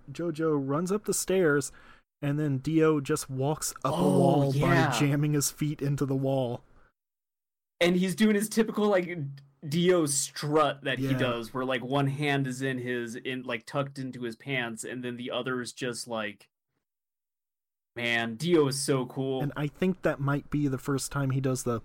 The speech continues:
Speaker 1: "Muda, muda, muda, muda" thing.
Speaker 2: I,
Speaker 1: I
Speaker 2: yeah,
Speaker 1: think.
Speaker 2: I think so too. I, this is also the point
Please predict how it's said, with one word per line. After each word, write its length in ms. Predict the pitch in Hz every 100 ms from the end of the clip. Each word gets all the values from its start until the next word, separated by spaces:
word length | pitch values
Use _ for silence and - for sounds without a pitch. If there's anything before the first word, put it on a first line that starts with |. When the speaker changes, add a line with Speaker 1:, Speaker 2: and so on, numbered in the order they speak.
| -
Speaker 1:
"Muda, 560 | 113 156 175 131 131
muda, 400 | 120 120 113 113
muda, 420 | 110 117 113 107
muda" 420 | 104 107 104 98 87 -
thing. 320 | - 98 95 - - - _ _ _
Speaker 2:
I, 180 | 131 127 - -
Speaker 1:
I 60 | 127
Speaker 2:
yeah, 220 | 120 117
Speaker 1:
think. 120 | 113 110
Speaker 2:
I 20 |
think 180 | 117 113
so 180 | 113
too. 420 | 107 120 113 104 104
I, 460 | 117 123 120 117 110 - _ _ _ -
this 220 | 190 208
is 120 | 226
also 300 | 170 180 175 175
the 100 | 151
point 420 | 143 160 151